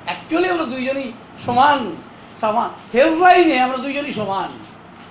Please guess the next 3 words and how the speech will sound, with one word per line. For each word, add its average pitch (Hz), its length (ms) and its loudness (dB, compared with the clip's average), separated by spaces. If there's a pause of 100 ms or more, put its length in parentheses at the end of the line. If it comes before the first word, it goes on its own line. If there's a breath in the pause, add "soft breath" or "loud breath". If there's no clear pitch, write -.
(1160)
দুইজনই 233 320 -4
সমান 302 340 2
অসুস্থ। - 440 0